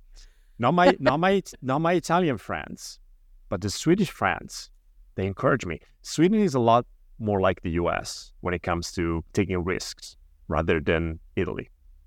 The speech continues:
Speaker 1: Italy is very conservative. Oh, of, of course, I need to get into the picture the fact that my parents, they were born during the Second World War. They were poor.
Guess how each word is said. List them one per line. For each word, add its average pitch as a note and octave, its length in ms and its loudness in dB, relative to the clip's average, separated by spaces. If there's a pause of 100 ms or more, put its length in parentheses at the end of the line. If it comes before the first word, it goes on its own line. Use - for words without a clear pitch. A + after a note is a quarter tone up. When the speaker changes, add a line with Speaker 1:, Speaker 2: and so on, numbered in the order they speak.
(180)
Speaker 1:
Italy A#2+ 240 6
is A#2 100 2
very G#2+ 220 4
conservative. F2+ 560 0
Oh, G3+ 240 2
of, - 340 -2
of - 140 -10
course, D3 380 0 (200)
I G#2 100 0
need A2 220 0
to G#2 220 0 (320)
get A#2+ 160 8
into A#2+ 220 2
the G#2 80 0
picture A#2+ 340 0
the G2+ 100 -2
fact G2 340 2
that F#2 520 2 (200)
my F2+ 120 -4
parents, F#2 440 -2
they F#2+ 220 0
were F2+ 220 -4
born F#2 480 -2
during F2+ 240 0
the F2 80 -2
Second G2 320 0
World E2+ 220 -4
War. A1+ 340 -8 (320)
They G2+ 60 2
were F2+ 100 4
poor. - 500 -6